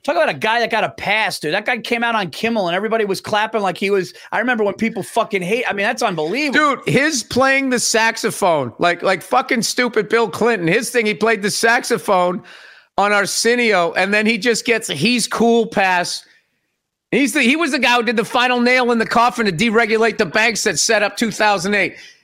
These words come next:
Speaker 2: George W. Bush fucking threw a heater right after nine eleven. He can do no wrong. That's it.
Speaker 1: Yeah.
Speaker 2: I mean, you gotta give it up as a pressure pitch, dude. Yankee Stadium.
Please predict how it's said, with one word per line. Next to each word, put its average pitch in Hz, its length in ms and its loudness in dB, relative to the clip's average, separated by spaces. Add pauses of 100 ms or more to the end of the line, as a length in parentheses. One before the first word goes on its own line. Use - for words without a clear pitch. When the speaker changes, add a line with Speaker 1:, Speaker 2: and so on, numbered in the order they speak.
(180)
Speaker 2:
George 262 340 2
W. 277 360 2
Bush 254 420 0 (260)
fucking 240 480 -2
threw 247 260 4
a 208 120 2
heater 247 540 2
right 233 240 4
after 233 320 2
nine 214 300 2
eleven. 202 420 0
He 208 160 0
can 226 200 0
do 247 180 2
no 247 180 4
wrong. 226 400 2
That's 214 240 -2
it. 269 220 0 (1500)
Speaker 1:
Yeah. 147 140 0
Speaker 2:
I - 20 2
mean, 214 120 2
you 226 60 -2
gotta 233 160 2
give 180 120 -4
it 196 60 2
up 190 100 2
as 160 120 -2
a 160 60 -2
pressure 180 320 0
pitch, - 300 -4
dude. 127 180 -2
Yankee 170 260 0
Stadium. 170 440 -2